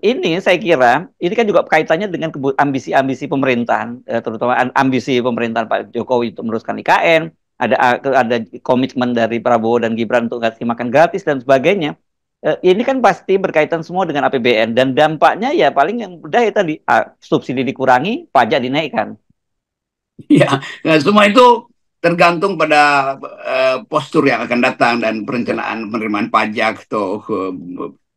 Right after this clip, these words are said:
Speaker 2: potensi untuk dapat lagi investasi, termasuk, eh, berapa persen hutang masih bisa di, eh,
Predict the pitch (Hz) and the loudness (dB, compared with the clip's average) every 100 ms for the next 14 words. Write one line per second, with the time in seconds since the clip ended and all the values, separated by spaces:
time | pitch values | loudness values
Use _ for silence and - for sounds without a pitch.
0 | _ _ - 110 113 120 123 131 123 120 | _ _ -8 -4 0 0 0 2 2 0
1 | 107 110 107 110 107 104 110 104 - 107 | 0 -2 -2 -4 -6 -4 -2 -2 0 -2
2 | 107 113 113 104 104 - 101 - 101 92 | 0 0 -2 -2 -6 -6 -10 -6 -4 -2
3 | 107 110 95 - 120 117 113 - - - | -4 -4 -6 -2 0 0 -2 -6 -10 -20
4 | _ - 120 - 117 110 104 104 110 104 | _ -2 0 2 0 0 0 -2 -2 -2
5 | 110 107 107 110 110 107 104 95 104 - | 0 2 2 4 4 2 0 -2 -4 -6